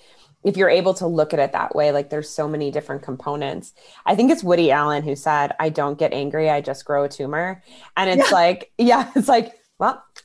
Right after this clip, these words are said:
Speaker 1: that makes a whole lot of <laughs> sense. I don't
Speaker 2: True.
Speaker 1: remember what a practitioner that was. Maybe you, I don't know. Somebody, one of the doctors said that almost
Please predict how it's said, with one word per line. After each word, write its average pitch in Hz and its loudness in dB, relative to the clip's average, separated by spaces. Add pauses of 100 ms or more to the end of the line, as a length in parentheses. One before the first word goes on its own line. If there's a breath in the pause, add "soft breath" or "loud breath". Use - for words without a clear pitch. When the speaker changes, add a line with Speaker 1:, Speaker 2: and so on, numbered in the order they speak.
(120)
Speaker 1:
that 220 2
makes 240 2
a 240 2
whole 226 4
lot 220 4
of 202 -2
<laughs> 147 -10
sense. 247 0
I 320 -6
don't 494 0
Speaker 2:
True. 415 0
Speaker 1:
remember 277 2
what 220 0 (140)
a 214 -6
practitioner 196 -4
that 147 0
was. 147 -2
Maybe 214 -6
you, 185 -6
I 185 -8
don't 190 -4
know. 165 -2
Somebody, 285 -6
one 185 -4
of 233 -8
the 160 0 (380 soft breath)
doctors 151 -2
said 151 0
that 143 0
almost 151 -6